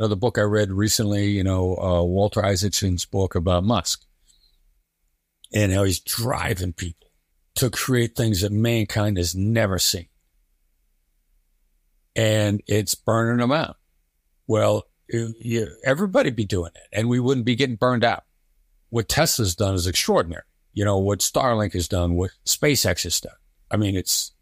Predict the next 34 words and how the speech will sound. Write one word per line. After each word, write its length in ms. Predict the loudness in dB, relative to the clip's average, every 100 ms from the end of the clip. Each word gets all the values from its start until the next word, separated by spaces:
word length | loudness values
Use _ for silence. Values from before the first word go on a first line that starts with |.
| -2
almost 400 | 0 2 0 -2
incomprehensible, 1160 | -2 -2 -4 -4 -2 -2 -2 0 -2 -4 -8 -8 _ _ _ _ _ _ _ _ -4
the 60 |
stuff 260 | 0 2 2
that 100 | 0
we're 140 | 0
now 240 | 2 2 2
taking 320 | 0 0 -2
for 140 | -4
granted. 380 | -2 0 0 -4 _ _ _ _ _ -4
Every 220 | -2 2 0
car 320 | 2 2 2
company 460 | 2 0 0 0
is 100 | -2
putting 360 | -4 -4 -4 0
out 100 | 0
electric 420 | 2 0 -2 -4
vehicles 440 | 0 -2 0 -2 0
now 180 | 0
because 320 | -2 0 0 0
of 60 |
Musk. 420 | 0 0 0 -4 _ _ _ _ _ _
And 140 | -2
when 160 | 0 0
he 160 | 0
got 240 | 2 2 2
into 240 | 0 0
the 160 | 0 2
industry, 480 | 0 0 0 -2 0
every 280 | -2 0 0
car 300 | 0 0 0
company 400 | 0 -4 0 0
had 240 | 0 -4
given 340 | -2 0 0